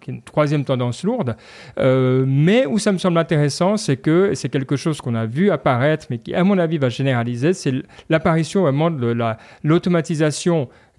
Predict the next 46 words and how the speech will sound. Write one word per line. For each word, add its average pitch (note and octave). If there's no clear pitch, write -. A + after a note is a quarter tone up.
au G3+
niveau, F3+
euh, B2
de A#2
la, A2+
de A#2
la A#2
clientèle, F3+
donc B2
plus F#3+
dans D3+
le B2
B C#3+
two F3
B, E3
mais A#2+
vraiment C3
dans B2
le A2+
B C#3+
two C3+
C. A3
Et D3+
donc, G#3+
je A3
vous F3+
dis F3+
que F3+
l'année D#3
prochaine, D3+
quand F3
on F#3+
se -
reparlera, C3+
on D3+
aura C#3
tous A3+
interagi, E3
<laughs> F3
ou D#3
en D#3+
tout F3
cas F3+
été F#3+
proche -
d'un, D#3+